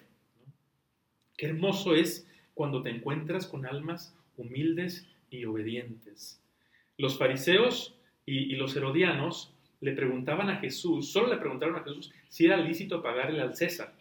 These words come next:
Y Jesús pudo haber respondido, eh, solamente, "Pues dadle al César lo que es del César, mira, ahí está la moneda, pues págale y ya, está bien".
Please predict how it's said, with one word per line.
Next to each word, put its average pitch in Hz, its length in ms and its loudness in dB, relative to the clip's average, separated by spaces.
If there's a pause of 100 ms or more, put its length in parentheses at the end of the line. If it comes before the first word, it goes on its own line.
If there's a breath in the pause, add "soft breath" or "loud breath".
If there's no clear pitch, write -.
(920 soft breath)
Y 147 120 -2
Jesús 202 680 0
pudo 190 160 6
haber 196 160 6
respondido, 175 840 0 (920)
eh, 110 480 -2
solamente, 160 680 0 (320)
"Pues 117 180 2
dadle 131 240 4
al 180 120 4
César 170 260 4
lo - 120 2
que 151 80 4
es 156 80 0
del 143 140 -4
César, 180 340 0
mira, 135 140 -4
ahí 143 60 0
está 160 160 -4
la 160 100 -2
moneda, 147 340 -6
pues - 140 -18
págale 143 480 -2
y 110 80 -6
ya, 107 140 -6
está - 260 -14
bien". 113 280 -6